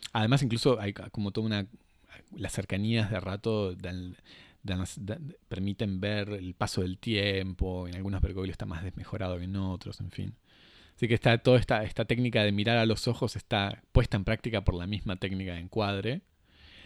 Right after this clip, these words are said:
Después está la otra, la otra obsesión de Bergoglio que, que es saber escuchar. El, este, en algún momento que dice algo así como el ministerio o la pastoral de la oreja o algo por el estilo.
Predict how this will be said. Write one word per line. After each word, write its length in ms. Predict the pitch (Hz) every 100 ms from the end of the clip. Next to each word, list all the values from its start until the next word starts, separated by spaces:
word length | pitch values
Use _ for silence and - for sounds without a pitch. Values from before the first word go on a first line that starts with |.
| -
Después 280 | - - 139
está 240 | 147 143
la 80 | 131
otra, 240 | 135 135 123
la 160 | 113
otra 160 | 131 139
obsesión 500 | - 117 - 127 127
de 140 | 123
Bergoglio 520 | 113 113 117 131 139
que, 380 | 107 95 98 - -
que 140 | 107
es 60 | 107
saber 300 | 131 98 110
escuchar. 640 | - - - 120 78 117 _ _ _ _ _ _ _ _ _ 113
El, 400 | 104 101 101 92
este, 240 | 90 - 104 95
en 60 | 95
algún 160 | 101 107
momento 280 | 104 117 101
que 60 |
dice 220 | 98 - 92 87 92 -
algo 120 | 101 85
así 140 | -
como 160 | 113 90
el 60 |
ministerio 920 | 95 95 - - 104 107 110 101 98
o 380 | 95 90 90 90
la 180 | 98 85
pastoral 460 | - - - 98
de 80 | 107
la 100 | 95
oreja 560 | 90 104 104 - 82 90
o 220 | 98 98
algo 240 | 107 104
por 160 | - -
el 100 | 90
estilo. 540 | 90 - 110 95 131